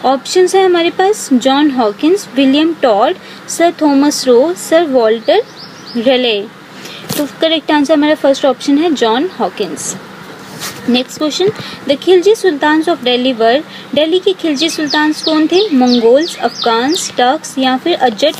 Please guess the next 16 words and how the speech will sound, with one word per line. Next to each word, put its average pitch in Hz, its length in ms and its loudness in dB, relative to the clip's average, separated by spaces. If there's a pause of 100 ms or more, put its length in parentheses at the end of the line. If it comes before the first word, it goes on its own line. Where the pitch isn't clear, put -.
(160)
ट्राइब। 208 280 -2 (440)
तो 277 60 -2
थर्ड 277 260 2
option 262 240 0
is 262 140 -2
the 269 100 0
correct 254 260 0
answer, 240 380 0 (260)
टर्क्स। - 600 -4 (840)
Next 277 280 -4
question, 349 320 2
the 349 120 4
rulers 285 460 2
of 269 200 2
Vijayanagar 277 600 2
promoted, 226 540 0